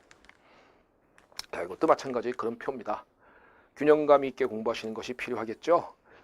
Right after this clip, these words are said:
네 과목의 생물 삼십 문제, 아, 아, 죄송합니다. 미트하고 헷갈렸네요. 순간적으로. 스물다섯 개,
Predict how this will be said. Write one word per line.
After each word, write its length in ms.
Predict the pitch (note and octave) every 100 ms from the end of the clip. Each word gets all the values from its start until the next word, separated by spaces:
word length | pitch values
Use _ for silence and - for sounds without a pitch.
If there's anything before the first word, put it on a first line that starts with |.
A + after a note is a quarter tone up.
| - - -
네 160 | A#2
과목의 420 | B2+ B2+ A#2+ A#2 -
생물 680 | - F#3+ F#3+ F#3+ F#3 F3+ F3 -
삼십 500 | - D#3+ D#3 D3 C#3+
문제, 720 | C#3+ C3 B2+ C3 C3 C3 B2+ - - - _ -
아, 180 | G2 -
아, 80 | -
죄송합니다. 640 | G#2+ G#2 G2+ G#2 G#2+ - - _ _ _ - -
미트하고 420 | G#2+ - A#2 B2+
헷갈렸네요. 460 | C#3 C3+ G2 G#2+
순간적으로. 580 | A2+ C3+ A2+ F#2+ A#2+ - - - - - - -
스물다섯 540 | - C3+ B2+ A#2+ A#2
개, 120 | C3